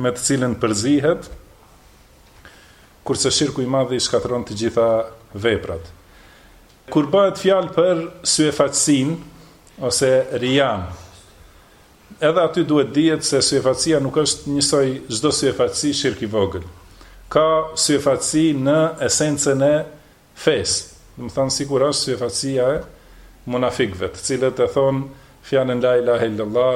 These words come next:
dhe e ba-, e praktikojnë fetë për t'i pa njerëzit, do të thonë, për të, për të fituar diçka prej dunjas. Edhe kurse ata janë kufër, do të thonë, kjo syefaqësi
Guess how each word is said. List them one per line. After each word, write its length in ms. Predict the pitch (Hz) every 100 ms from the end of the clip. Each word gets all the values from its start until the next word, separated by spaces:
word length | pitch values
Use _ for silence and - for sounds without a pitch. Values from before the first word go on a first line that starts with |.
| 117
dhe 100 | 110
e 40 | 107
ba-, 220 | 123 135 -
e 100 | 120
praktikojnë 600 | 120 107 - 127 135 131
fetë 320 | 127 147 156
për 140 | 143 139
t'i 80 | 143
pa 140 | 151 147 151 - - - _
njerëzit, 460 | 165 185 - 101 98
do 100 | 117
të 80 | -
thonë, 160 | 131 139
për 120 | -
të, 220 | - - - -
për 140 | 117
të 100 | -
fituar 280 | - 139 127
diçka 340 | 117 - 127 123 120 - - - - -
prej 480 | 117 120 123 120 120 - -
dunjas. 640 | 104 113 120 123 101 98 - - -
Edhe 200 | 135 139 -
kurse 240 | 143 143
ata 260 | 123 131 131 139 - - - -
janë 300 | 123 135 135
kufër, 340 | 170 143 - 101
do 100 | 117
të 80 | 113
thonë, 180 | 135 123
kjo 100 | 160 -
syefaqësi 540 | 156 139 127 - 156